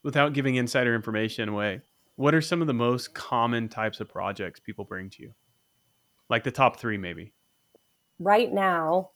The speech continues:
Speaker 2: my law firm and probably most every other law firm is trying to figure out what is a person doing right now that can be given to a machine, right? Like, what can we program out of this process? What can we,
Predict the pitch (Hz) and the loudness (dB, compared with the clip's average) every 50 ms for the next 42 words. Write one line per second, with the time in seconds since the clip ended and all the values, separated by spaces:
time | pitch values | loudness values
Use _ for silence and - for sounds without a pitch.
0 | _ - 170 170 175 180 185 175 165 165 165 165 - 170 175 180 165 151 - - | _ -6 -2 0 2 4 4 6 6 4 4 2 0 0 0 0 0 0 0 2
1 | 165 170 165 160 160 160 165 165 165 160 - 156 147 165 180 175 170 165 165 156 | 2 2 2 0 -2 -4 -2 -2 -2 -2 -2 -2 0 2 2 2 2 2 2 0
2 | 156 156 151 151 - 160 160 156 156 - - 180 175 175 175 175 - 170 156 170 | 2 0 0 0 -2 -2 -2 -2 -2 -4 -2 -2 -2 -2 -2 -2 -2 -2 0 0
3 | 160 160 156 160 156 156 - - - _ _ _ _ - 175 185 190 - 190 170 | 2 2 2 2 0 -2 -4 -12 -20 _ _ _ _ 0 0 2 2 2 2 2
4 | 175 160 - - - - 196 185 185 180 - 170 160 160 156 160 165 165 160 160 | 2 0 0 -2 -4 0 0 0 0 0 -2 -2 -2 -2 0 2 2 2 2 2
5 | 160 151 156 156 156 - 160 160 151 156 156 156 156 - _ _ _ _ _ _ | 0 0 -2 -2 -2 -4 -4 -4 -4 -4 -4 -4 -4 -6 _ _ _ _ _ _
6 | - 170 160 - - - 175 170 151 160 160 160 156 156 156 151 151 151 - _ | 4 4 4 4 4 -2 -2 0 0 2 2 2 2 2 2 0 0 -4 -6 _
7 | _ _ _ _ _ _ _ _ _ _ _ _ _ _ _ - - - - 196 | _ _ _ _ _ _ _ _ _ _ _ _ _ _ _ -20 -2 4 4 6
8 | 170 185 185 - - - 175 170 - 175 185 190 - 262 226 - - _ _ - | 6 6 4 4 4 4 6 6 6 4 2 0 0 -2 -2 -4 -4 _ _ 2
9 | 180 185 208 240 - 175 185 170 - 180 170 175 190 196 196 - - - 208 196 | 6 8 8 8 10 8 8 8 6 4 6 10 10 10 10 8 2 0 2 4
10 | 185 185 170 170 - - - 185 170 185 214 202 226 226 233 233 247 262 247 - | 4 4 2 2 0 0 2 4 4 4 4 2 2 2 2 2 2 0 0 0
11 | 190 190 190 185 185 202 202 202 - 196 190 208 214 - - 262 262 262 254 - | 0 2 2 2 0 0 -2 0 4 4 6 6 4 4 2 2 2 2 2 0
12 | - 185 185 185 175 - - - 196 185 185 175 175 175 175 175 175 175 170 175 | 0 2 4 4 2 2 -2 0 2 2 4 4 4 4 4 4 4 4 2 0